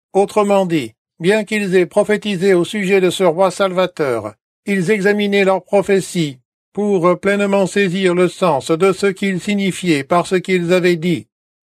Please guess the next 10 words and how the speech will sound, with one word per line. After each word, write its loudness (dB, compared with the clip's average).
Verset 0
onze. -2
Ils 0
cherchaient 0
littéralement -2
à 0
découvrir 0
à 2
quelle 0
époque -2